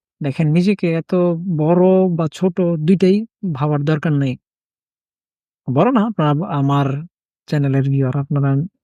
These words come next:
ইগো আছে বলে আমি বিশ্বাস করি না। But ছোট ভাবার কোনো কারণ নাই। আমি ভুলে গেছি যে আমি আসছি। স্পেলিং ভুল হইতে পারে, it's okay। অনেকে বলবে, "না, কেমন ডেভেলপ করবো?" আরে বলতে দেন, এখানে আর্গিউ করার টাইম আছে নাকি আমাদের?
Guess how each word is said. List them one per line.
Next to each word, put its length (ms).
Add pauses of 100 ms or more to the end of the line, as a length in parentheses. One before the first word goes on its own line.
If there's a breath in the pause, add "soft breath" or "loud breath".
(640)
ইগো 600 (120)
আছে 240
বলে 180
আমি 160
বিশ্বাস 380
করি 220
না। 160 (960)
But 120
ছোট 180
ভাবার 300
কোনো 180
কারণ 220
নাই। 260 (960)
আমি 160
ভুলে 180
গেছি 260
যে 100
আমি 180
আসছি। 360 (240)
স্পেলিং 460
ভুল 160
হইতে 240
পারে, 200
it's 220
okay। 240 (720)
অনেকে 260
বলবে, 280
"না, 120 (260)
কেমন 260
ডেভেলপ 340
করবো?" 480
আরে 220
বলতে 360
দেন, 160
এখানে 260
আর্গিউ 280
করার 180
টাইম 200
আছে 180
নাকি 200
আমাদের? 320